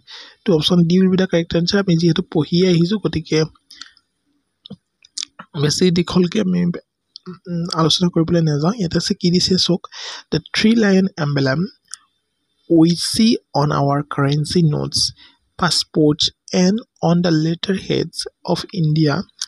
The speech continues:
আৰ এডপ্টেড গভৰ্ণমেণ্ট অফ ফ্ৰম দ্য অশোকান কেপিটেল অফ সাৰনাথ পিলাৰ।"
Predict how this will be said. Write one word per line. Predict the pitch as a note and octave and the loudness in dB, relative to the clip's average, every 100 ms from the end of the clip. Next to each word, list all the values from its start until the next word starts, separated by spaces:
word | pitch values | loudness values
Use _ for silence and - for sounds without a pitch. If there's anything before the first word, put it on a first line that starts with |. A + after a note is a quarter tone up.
| - | -6
আৰ | G3 | 0
এডপ্টেড | D3+ D3+ F3+ - G3+ E3+ | 0 0 -2 -2 -4 -2
গভৰ্ণমেণ্ট | D#3 C3+ D3+ - E3+ F#3 - | -2 -2 -4 0 -2 -2 -4
অফ | - G3 - - - _ _ _ _ _ _ _ - - - | 0 0 -2 -18 -20 _ _ _ _ _ _ _ -20 -10 -2
ফ্ৰম | A3+ G3 | 2 4
দ্য | F3+ - | 2 2
অশোকান | E3 - G3+ F3 G#3 A3+ - _ | 0 2 0 0 -4 -4 -12 _
কেপিটেল | - D#3+ F3+ E3+ F3 | -4 -2 -2 -2 -2
অফ | F3 E3 - | -2 0 0
সাৰনাথ | F3+ D#3 D#3+ F#3 - | 2 2 2 0 -2
পিলাৰ।" | C#3+ B2+ | -2 0